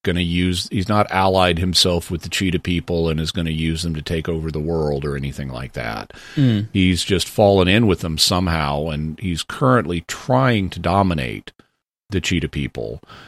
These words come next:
Speaker 1: and, and use them, but he needs help to get back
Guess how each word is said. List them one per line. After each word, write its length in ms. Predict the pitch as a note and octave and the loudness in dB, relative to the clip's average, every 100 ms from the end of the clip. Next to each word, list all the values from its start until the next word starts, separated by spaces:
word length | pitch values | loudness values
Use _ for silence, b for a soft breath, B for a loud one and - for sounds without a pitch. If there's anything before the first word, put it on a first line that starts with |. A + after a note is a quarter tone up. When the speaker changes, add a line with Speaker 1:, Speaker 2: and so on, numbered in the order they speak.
| B | B
Speaker 1:
and, 300 | - E2 F2+ F#2+ | -4 -2 -4 -4
and 380 | F2+ F2 E2+ E2+ | -2 0 0 -4
use 460 | F#2 F2+ F2+ F#2 F2+ | -4 0 2 0 0
them, 260 | D#2 D2+ | -2 -2
but 220 | D2+ E2+ | -2 -4
he 120 | F#2 G#2 | 0 2
needs 380 | A2 A#2 G#2 | 4 2 2
help 260 | A2 A#2 A2+ | 4 4 4
to 100 | G#2+ | 0
get 280 | F#2+ F2+ - | 0 0 0
back 540 | G#2+ A#2+ F#2 - - | -2 0 -4 -8 -16